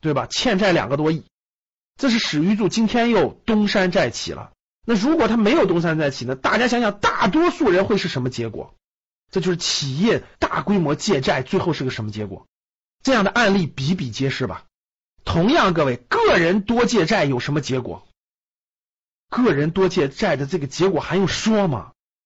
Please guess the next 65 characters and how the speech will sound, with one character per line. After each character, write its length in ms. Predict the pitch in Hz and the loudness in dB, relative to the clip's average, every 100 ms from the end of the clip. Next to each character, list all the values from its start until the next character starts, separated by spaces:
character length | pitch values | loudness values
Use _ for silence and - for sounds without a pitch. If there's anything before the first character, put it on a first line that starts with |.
| _ - | _ -4
银 260 | 156 294 | 2 2
行 200 | 349 214 | 4 2
借 160 | 233 247 | 2 2
了 80 | 175 | 2
一 80 | 175 | 2
堆 160 | 196 | 0
债， 200 | 180 175 | 2 2
又 200 | 156 214 | 2 0
借 260 | - - 185 | 0 -2 0
上 160 | 131 | -2
各 160 | 131 147 | -2 -2
种 160 | 113 98 | -2 -6
高 240 | 151 135 | -2 -2
利 140 | 123 | -2
贷， 240 | 101 - - _ _ _ _ _ _ | -6 -12 -16 _ _ _ _ _ _
对 200 | 370 311 | 2 4
于 60 | |
个 240 | 277 359 233 | 2 2 4
人 140 | 180 | 4
带 120 | 262 202 | 2 4
来 140 | 190 | 2
了 60 | 202 | 2
什 300 | - - 156 | 0 0 2
么 120 | 220 | 2
样 120 | 262 | 2
的 100 | 180 | 0
结 340 | - 120 170 | -2 -2 -2
果？ 180 | 202 120 | 0 -4
大 140 | 156 151 | -4 -4
家 100 | 139 | -4
想 260 | 135 98 | -6 -6
一 40 | 113 | -8
想， 240 | 92 - _ _ _ _ _ _ _ _ - | -10 -14 _ _ _ _ _ _ _ _ -10
前 580 | - - 202 202 285 202 | -6 -2 0 2 2 2
一 80 | |
阵 220 | 175 226 170 | 2 2 2
儿 40 | |
的， 140 | 110 | 0
包 320 | 113 247 254 262 | -2 2 2 2
括 200 | - - | 0 0
现 360 | - 247 208 | 0 0 0
在 180 | 175 143 | 0 0
盛 320 | - - 160 | 0 -2 -2
行 240 | 139 104 113 | -4 -6 -6
的 200 | 113 - _ _ _ _ _ _ | -8 -10 _ _ _ _ _ _
网 300 | 165 170 143 | 0 0 2
络 320 | 156 220 233 | 2 2 2
借 340 | - - 214 156 | 0 0 2 2
贷 220 | 175 135 | 2 0
公 200 | 131 139 | -2 -4
司， 240 | - 139 | -4 -4
让 220 | 135 190 165 | -2 0 -2
大 240 | 247 - | -2 -4
学 200 | - 151 | -2 -2
生 240 | 156 175 175 | 0 0 0
去 180 | - | -4
借 240 | 135 156 135 | -6 -2 -2
贷， 180 | 143 117 | -4 -2
引 240 | 165 156 | 0 0
发 200 | 139 196 | 0 0
了 100 | 208 | 0
多 220 | 190 240 240 | 0 0 2
少 160 | 139 | 2
问 220 | 135 151 | 0 -2
题？ 240 | 120 - | -4 -12